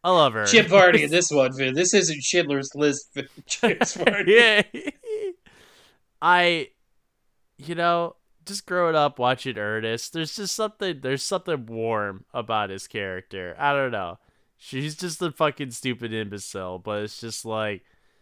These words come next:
Speaker 1: I don't know. I, I still think it's pretty fun. I th-, think it was like, he's a good character for <laughs> kids.
Speaker 2: Uh, <laughs> yes.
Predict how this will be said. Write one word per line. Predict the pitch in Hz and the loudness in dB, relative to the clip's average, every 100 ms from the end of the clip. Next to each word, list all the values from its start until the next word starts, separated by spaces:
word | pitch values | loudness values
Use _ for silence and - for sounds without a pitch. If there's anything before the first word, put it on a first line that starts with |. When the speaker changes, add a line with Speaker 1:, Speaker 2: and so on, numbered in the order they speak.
| _ _ _ _ _ _ _ _ 139 | _ _ _ _ _ _ _ _ 0
Speaker 1:
I | 196 | 2
don't | 233 233 | 2 2
know. | 233 | 0
I, | 107 131 - _ | 0 -2 -4 _
I | - 131 170 180 | -4 2 4 4
still | - - 160 156 | -2 -8 -4 -2
think | 139 147 131 | -2 -6 -6
it's | 127 - | -8 -10
pretty | 135 123 113 | -6 -6 -6
fun. | 104 107 92 95 123 196 | -8 -8 -8 -10 -16 -12
I | 127 | -10
th-, | 123 _ 127 - | -10 _ -12 -6
think | 156 | -4
it | 156 151 | -2 -2
was | 147 127 | -2 -4
like, | 131 120 | -6 -4
he's | 131 | -6
a | 127 | -6
good | 113 127 113 | -6 -6 -6
character | 120 113 107 - 104 | -4 -4 -4 -8 -12
for | 101 | -12
<laughs> | |
kids. | - 107 - - 175 160 147 - _ _ _ _ _ _ _ _ _ _ _ _ _ _ _ _ _ 330 _ _ _ _ _ _ - 190 165 _ - | -14 -14 -12 -8 -8 -8 -16 -18 _ _ _ _ _ _ _ _ _ _ _ _ _ _ _ _ _ -20 _ _ _ _ _ _ -20 -20 -20 _ -2
Speaker 2:
Uh, | 190 151 - | 2 2 2
<laughs> | 160 - | -6 -2
yes. | 165 113 | -2 -2